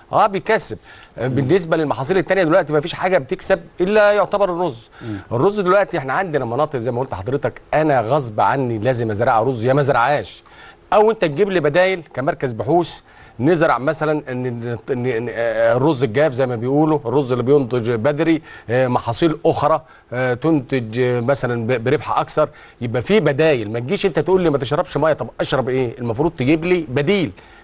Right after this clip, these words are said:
Speaker 1: كحكومه. انا متفهم الوضع وعارف ان انت بتعمل في الصالح العام، بس الصالح العام ليك انت بس ولا لمصر كلها ولا عليا انا بس؟ لازم اعرف ان انا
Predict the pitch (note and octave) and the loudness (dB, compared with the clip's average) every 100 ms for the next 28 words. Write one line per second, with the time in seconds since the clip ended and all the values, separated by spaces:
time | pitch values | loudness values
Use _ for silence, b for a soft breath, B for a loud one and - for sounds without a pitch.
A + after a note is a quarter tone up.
0 | - D3 - A#3 A3+ A#2 - B B - | -6 -6 0 2 2 0 -8 B B -6
1 | F#3+ A3 G3+ E3+ D3 C3+ F#3 D3+ C3+ B2 | 0 2 2 0 -2 0 0 0 -2 -2
2 | A2+ - - B B A2 A#2 D3 F#3+ C3+ | -4 -8 -20 B B 0 2 4 2 0
3 | C#3+ E3 C3 - E3 C#3+ - A#2 D3+ D3 | -2 -2 -4 -2 -2 -2 -8 -6 -2 -2
4 | A2 G2+ G2 F#2 G#2+ A2 F#3 E3+ C#3+ A#2+ | -2 -2 -2 -6 -10 -4 -2 -2 -2 -2
5 | C#3 B2 D3+ G3 E3 D#3+ F#3+ - - B2+ | -4 -4 -2 -2 -2 0 0 -2 -10 -2
6 | C3+ B2+ C3 C#3 F3 D3 C3+ D#3+ E3+ D3 | 0 0 -2 0 0 -2 0 2 4 4
7 | D3 C3+ F3 F3 D3 D3+ - - B B | 4 2 2 0 2 0 -2 -10 B B
8 | B A#2+ F3+ D#3+ D#3 D3+ D#3+ E3+ F3+ - | B 2 4 4 0 -2 0 2 2 -2
9 | B2 B2 D3 F3 F3 | -10 -4 0 2 0